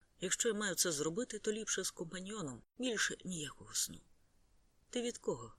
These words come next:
запитав я. «Дер Шпігель», відповів він. Взагалі-то я працюю як фрілансер для них. А ти? Ти тут давно? Досить давно, щоб з'ясувати найбезпечніший час для відвідин контрольно-пропускного пункту.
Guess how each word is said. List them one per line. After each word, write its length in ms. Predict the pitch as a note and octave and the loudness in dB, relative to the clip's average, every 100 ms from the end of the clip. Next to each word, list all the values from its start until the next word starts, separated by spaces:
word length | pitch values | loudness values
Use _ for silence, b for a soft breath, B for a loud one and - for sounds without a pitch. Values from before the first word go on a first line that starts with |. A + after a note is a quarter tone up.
| - | -4
запитав 440 | C3+ C3 - B2 A2 | -2 -2 -4 -12 -10
я. 240 | - - - _ _ - | -12 -14 -18 _ _ -2
«Дер 240 | C#3 - | 2 6
Шпігель», 500 | - - C4 D#3+ B2+ - - | 6 6 6 4 0 -4 -2
відповів 460 | D#3 D3+ D3+ C3+ B2 | 0 2 2 2 0
він. 200 | A#2+ A2+ - _ | -4 -6 -8 _
Взагалі-то 500 | C#4+ D4+ C4+ D4 E4 | 6 8 8 8 6
я 160 | D#4+ D4+ | 6 6
працюю 400 | - B3+ - B3+ | 6 8 8 10
як 180 | A#3 - | 8 8
фрілансер 640 | - G3+ A#3+ G3+ - C#3 | 6 8 8 8 8 6
для 160 | A#2+ B2+ | 2 -2
них. 340 | - - - - | -2 -4 -8 -8
А 140 | - C#4 | 2 4
ти? 320 | - D3+ E3+ - - - _ _ _ | 8 6 6 0 -20 -20 _ _ _
Ти 120 | - | 2
тут 220 | D#3+ D3+ C3+ | 4 2 2
давно? 360 | C3+ C3 G3+ - - - - - | -2 0 -2 -4 -14 -20 -12 0
Досить 360 | C#4 C4+ C4 | 6 8 8
давно, 300 | A#3 B3 C4+ | 8 8 6
щоб 240 | E4+ D4+ A#3+ | 6 6 8
з'ясувати 580 | A3+ - G#3+ A3+ A3 G#3+ | 10 10 10 6 6 6
найбезпечніший 920 | A3+ G3 F3 - F3+ - E3+ - D3 | 8 10 8 8 6 6 6 6 6
час 340 | - A#3 A#3+ | 6 6 6
для 140 | A3+ B3 | 6 6
відвідин 540 | A3 F#3 A3 G3+ F#3+ | 6 6 6 6 4
контрольно-пропускного 1080 | E3 F3+ F#3+ F#3+ G3 G#3 - F3 - C3 - | 2 4 8 6 6 -2 2 2 2 -2 -6
пункту. 500 | - A2+ - - - | -8 -8 -6 -6 -8